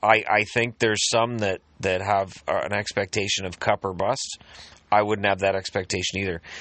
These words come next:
The only team in the N H L right now that to me feels like cup or bust is Nashville.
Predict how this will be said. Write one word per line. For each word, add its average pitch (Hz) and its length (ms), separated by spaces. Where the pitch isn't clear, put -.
The 110 120
only 165 240
team 160 260
in 143 60
the 123 100
N 127 140
H 131 160
L 123 160
right 117 180
now 110 200
that 104 160
to 104 100
me 101 120
feels 107 360
like 98 180
cup 104 320
or 95 160
bust 92 480
is 104 180
Nashville. 95 480